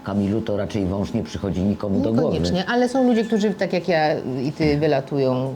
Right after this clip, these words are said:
Speaker 2: gdzieś w te, w ciepłe
Speaker 1: Tak.
Speaker 2: kraje, gdzie węży jadowitych jest więcej. One też nie chcą nas kąsać, y,
Speaker 1: O,
Speaker 2: tak po
Speaker 1: czasem
Speaker 2: prostu.
Speaker 1: bywają bardzo agresywne. Zależy, gdzie, y,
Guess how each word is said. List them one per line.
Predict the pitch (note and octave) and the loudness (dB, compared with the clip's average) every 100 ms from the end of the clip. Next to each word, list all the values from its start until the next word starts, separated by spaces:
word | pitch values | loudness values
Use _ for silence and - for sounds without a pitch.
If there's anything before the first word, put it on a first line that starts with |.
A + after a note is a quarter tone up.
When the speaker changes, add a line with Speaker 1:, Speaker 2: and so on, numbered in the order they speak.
| B2+ C#3 | -6 -2
Speaker 2:
gdzieś | C3+ B2+ | -2 -2
w | |
te, | - C3+ | -4 -4
w | - | -2
ciepłe | D3+ C#3 | -4 -2
Speaker 1:
Tak. | A2+ | -4
Speaker 2:
kraje, | - A3 A3 G3+ | -2 0 2 2
gdzie | F#3+ F#3+ | 2 0
węży | F3+ E3 D#3 | 0 0 0
jadowitych | D3+ D3+ E3 E3+ D3+ | 0 0 -2 -4 -4
jest | D3 | -2
więcej. | C#3 C#3 C#3 E3+ | -2 -2 -2 -2
One | E3 D#3+ | -2 -2
też | A3+ G#3+ | -2 -2
nie | F3 | -2
chcą | C#3 D3+ | -4 -4
nas | C3+ B2+ | -4 -6
kąsać, | - C3+ C3 A#2 - - - F#2+ G2 A2 | -6 -6 -4 -6 -8 -12 -12 -10 -6 -4
y, | |
Speaker 1:
O, | D3+ | -4
Speaker 2:
tak | E3+ | -2
po | D#3+ | -4
Speaker 1:
czasem | D3+ F3 | -2 -2
Speaker 2:
prostu. | D#3+ D3 | 0 0
Speaker 1:
bywają | C#3 D3 B2+ | -2 0 0
bardzo | B2 A2+ B2 | 0 -2 -4
agresywne. | G2 G#2+ G#2 D#2+ D2 G#2+ E3 - - - | -2 -4 -4 -4 -2 0 -2 -6 -10 -4
Zależy, | B2+ B2 A#2 | -2 0 0
gdzie, | F#2+ F2+ C3 | 0 0 2
y, | A#2 | 0